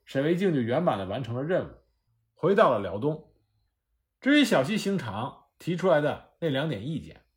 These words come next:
大明朝根本是不会考虑的。公元一五九三年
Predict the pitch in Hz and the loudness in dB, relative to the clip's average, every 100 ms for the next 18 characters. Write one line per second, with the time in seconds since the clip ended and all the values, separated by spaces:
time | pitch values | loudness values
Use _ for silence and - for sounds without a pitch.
0 | _ _ _ _ - 160 160 160 - 104 | _ _ _ _ 0 0 0 -2 -6 -10
1 | - _ - 247 240 104 90 107 104 _ | -12 _ 0 2 2 -2 -4 -10 -10 _
2 | 143 165 - - - 104 - _ _ _ | -4 -4 -4 -10 -10 -10 -12 _ _ _
3 | _ _ _ _ _ _ _ _ _ _ | _ _ _ _ _ _ _ _ _ _
4 | - 269 277 277 269 160 113 202 208 151 | 4 6 8 6 4 2 0 0 0 0
5 | 95 117 | -6 -8